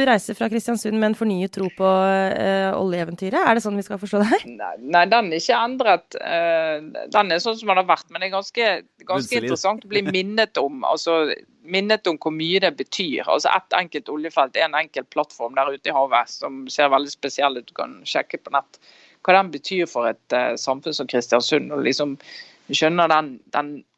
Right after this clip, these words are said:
Speaker 2: angsten de får når noen begynner å snakke om styrt avvikling av den næringen, da. Så,
Speaker 1: Mm.
Speaker 2: eh, da er det tverrpolitisk angstanfall her ute, det kan jeg bare melde om.
Speaker 3: Mm. Nei, men det er bra du, eh, kommer deg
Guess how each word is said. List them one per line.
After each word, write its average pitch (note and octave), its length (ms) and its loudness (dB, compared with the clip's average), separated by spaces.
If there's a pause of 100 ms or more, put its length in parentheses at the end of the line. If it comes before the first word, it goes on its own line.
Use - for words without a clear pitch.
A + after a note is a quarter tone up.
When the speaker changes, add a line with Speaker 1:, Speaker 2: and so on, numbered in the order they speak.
(280)
Speaker 2:
angsten F3+ 600 -4
de F3 100 0
får E3 300 0
når C3+ 100 -10
noen D#3+ 240 -4
begynner D#3+ 240 2
å C3 60 -4
snakke - 340 -2
om C#3+ 240 -4
styrt - 400 0
avvikling C#3 560 4
av C#3+ 140 2
den D3 160 2
næringen, C#3+ 340 0
da. D#3 140 -2 (240)
Så, E3+ 180 -4
Speaker 1:
Mm. B2+ 460 0
Speaker 2:
eh, A2+ 40 -20 (420)
da F3+ 140 2
er E3 60 4
det E3 160 0
tverrpolitisk D3 960 -2
angstanfall B2 680 0
her C3+ 140 2
ute, B2 260 -6
det - 140 -2
kan C3 100 -10
jeg C3 60 -10
bare C#3 160 0
melde C3 220 -4
om. B2 100 -8
Speaker 3:
Mm. G2 180 -20 (720)
Nei, D3+ 80 -2
men - 20 -2
det G#3 80 0
er F3+ 120 0
bra E3 120 4
du, F3+ 160 0
eh, E3 340 4
kommer C3 260 -2
deg D3 160 0